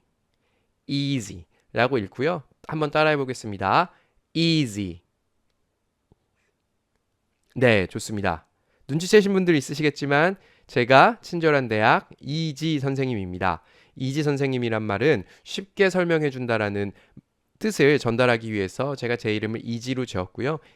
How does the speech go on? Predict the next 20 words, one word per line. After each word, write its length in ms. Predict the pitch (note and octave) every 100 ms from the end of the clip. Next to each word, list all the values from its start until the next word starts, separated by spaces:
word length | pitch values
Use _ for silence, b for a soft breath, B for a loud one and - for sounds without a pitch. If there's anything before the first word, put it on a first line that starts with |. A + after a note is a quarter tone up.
| b
이지라는 640 | - C#3 D3 D#3 C#3+ C3
말은 360 | B2+ G2+ B2+ C3 b b
쉽다, 680 | - F3 _ - D3 A#2 - _
쉽게 600 | - F3+ E3+ - D3+ B2+
등등을 360 | A2 A2+ A#2+ A#2+
할 120 | A#2
때 280 | _ D#3 C3 b b
쉽게 480 | - - A3+ _ A3+
할 200 | G#3+ F#3+
수 160 | F3+ D#3+
있는 220 | C#3+ C3
것들을 380 | A#2 - A2 G#2+
할 100 | G#2
때 420 | _ C3 F3 F3+ -
이지라고 680 | D3+ E3 D3+ D#3+ C#3 A#2+ A2
이야기를 320 | G2 F#2+ G2+
합니다. 340 | A#2+ F#2+ F2+ - B B _
그래서 240 | A2+ A#2
제 220 | C3 A#2+ A2
이름은 380 | A2 G#2+ F3+